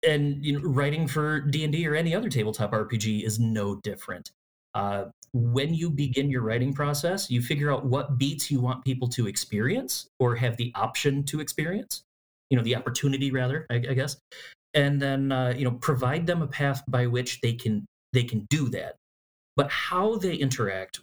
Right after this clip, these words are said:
with those elements is going to change table by table. The m-, the moment you settle on a, a writing stance that has you writing things like,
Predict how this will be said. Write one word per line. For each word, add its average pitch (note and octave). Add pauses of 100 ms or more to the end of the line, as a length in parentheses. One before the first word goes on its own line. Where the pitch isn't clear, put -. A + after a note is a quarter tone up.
with A#2
those A2
elements G2+ (400)
is F3+
going D3
to C#3+
change C3
table A2
by G#2
table. G#2 (420)
The C3+
m-, C3+
the C3+
moment F#3+
you D#3
settle D3
on B2 (420)
a, A#2
a B2
writing C3
stance B2
that B2
has A#2+
you A#2
writing A2+
things A#2
like, G#2+